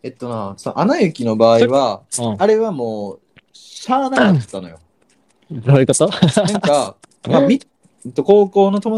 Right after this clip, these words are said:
Speaker 1: 達で陸上部の、なんか、まあ、ミッツーってやつおってん。
Speaker 2: ああ、うん、うん。
Speaker 1: ミッツーと、なんか映画見に行こうってなってん。
Speaker 2: うん。
Speaker 1: で、たまたま行ったタイミングと見たかった映画の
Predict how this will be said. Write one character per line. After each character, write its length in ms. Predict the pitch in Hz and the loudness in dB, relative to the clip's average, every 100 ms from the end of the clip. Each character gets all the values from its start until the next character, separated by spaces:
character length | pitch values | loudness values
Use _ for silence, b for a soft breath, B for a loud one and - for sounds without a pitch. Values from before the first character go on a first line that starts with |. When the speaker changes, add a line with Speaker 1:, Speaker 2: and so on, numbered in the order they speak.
| 214 | -4
Speaker 1:
達 220 | 214 - | -4 -2
で 160 | 208 113 | 0 -2
陸 220 | 135 165 | -6 -6
上 140 | 156 | -6
部 60 | 117 | -6
の、 100 | 87 | -8
な 140 | 85 | -8
ん 20 | 113 | -8
か、 80 | |
ま 200 | 101 104 | -4 -2
あ、 20 | 110 | 4
ミ 140 | 170 | 2
ッ 60 | 208 | 2
ツ 140 | - 120 | -2 -2
ー 60 | |
っ 40 | 104 | 0
て 100 | 98 | 0
や 60 | |
つ 100 | 95 | 0
お 60 | 101 | -4
っ 60 | |
て 160 | - 92 | -4 -12
ん。 60 | - _ _ _ _ _ - | -12 _ _ _ _ _ -10
Speaker 2:
あ 200 | 135 117 | -8 -6
あ、 20 | |
う 20 | |
ん、 360 | 123 101 107 98 | -6 -6 -8 -8
う 20 | |
ん。 80 | 104 - - | -12 -6 0
Speaker 1:
ミ 100 | 233 | 0
ッ 80 | - | 0
ツ 180 | - 139 | -2 2
ー 100 | 117 | 2
と、 380 | - 101 82 107 | 2 0 0 -2
な 100 | 170 | 0
ん 40 | |
か 100 | 202 | 0
映 240 | - 254 254 | 2 2 2
画 100 | 240 | 2
見 140 | 226 | 2
に 160 | 214 208 | 2 2
行 120 | 202 | 2
こ 40 | |
う 40 | 190 | 0
っ 40 | |
て 80 | - | -2
な 100 | 95 | -8
っ 40 | |
て 160 | - 92 | -10 -20
ん。 40 | - _ _ _ - | -20 _ _ _ -4
Speaker 2:
う 40 | 131 | -2
ん。 40 | 104 101 - _ _ _ - | -2 -4 -16 _ _ _ -6
Speaker 1:
で、 100 | 165 | -4
た 140 | 156 240 | -2 -2
ま 160 | 254 | -2
た 200 | 240 240 | -2 -2
ま 280 | 254 262 160 | 0 0 0
行 120 | 214 220 | -4 -8
っ 40 | _ | _
た 120 | - 123 | -4 -2
タ 240 | 170 160 | 2 2
イ 100 | 160 | 0
ミ 180 | 160 160 | -4 -4
ン 100 | 156 | -6
グ 140 | 151 | -6
と 180 | 156 170 | 0 0
見 180 | 127 175 | 0 0
た 160 | 254 240 | 0 2
か 140 | 143 | 0
っ 80 | 117 _ | -2 _
た 240 | - 120 104 | 2 2 2
映 280 | 143 151 143 | -2 -2 0
画 140 | 143 | -2
の 300 | 143 170 113 | -2 -4 -6